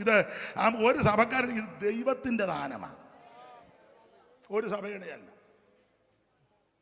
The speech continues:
എന്നുള്ള ഒരാൾ പറഞ്ഞു, "സഭയൊന്നും ഇപ്പം ശരി", പുള്ളി പറഞ്ഞ എല്ലാ സഭയും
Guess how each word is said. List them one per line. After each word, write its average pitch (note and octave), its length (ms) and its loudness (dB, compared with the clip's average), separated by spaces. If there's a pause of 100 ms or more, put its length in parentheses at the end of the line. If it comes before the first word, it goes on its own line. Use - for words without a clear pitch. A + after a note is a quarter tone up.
(1160)
എന്നുള്ള A3+ 220 -6
ഒരാൾ A3 160 -6 (120)
പറഞ്ഞു, G#3+ 280 -10
"സഭയൊന്നും A3 520 -10
ഇപ്പം G#3 180 -10 (180)
ശരി", G3+ 220 -12 (420)
പുള്ളി E3 260 -8
പറഞ്ഞ F#3+ 180 -8 (340)
എല്ലാ G#3 200 -10 (120)
സഭയും F#3+ 260 -8